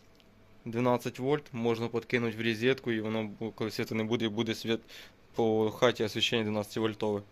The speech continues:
Е, бля, заморочився як нахер. Ось такий ось і генератор своїми руками. Дванадцять вольт.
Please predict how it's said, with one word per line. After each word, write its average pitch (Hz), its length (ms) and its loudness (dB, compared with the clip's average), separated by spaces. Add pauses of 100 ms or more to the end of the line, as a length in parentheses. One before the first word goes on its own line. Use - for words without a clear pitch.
(1800)
Е, 127 200 -4
бля, 101 180 -6 (420)
заморочився 110 640 -2
як - 200 -6
нахер. - 300 -10 (1800)
Ось 131 240 -6
такий 131 360 -6
ось 113 320 -12 (220)
і 127 60 -10
генератор 123 760 -4 (220)
своїми 113 380 -4
руками. 143 560 -4 (1000)
Дванадцять 117 840 -4
вольт. 117 600 -8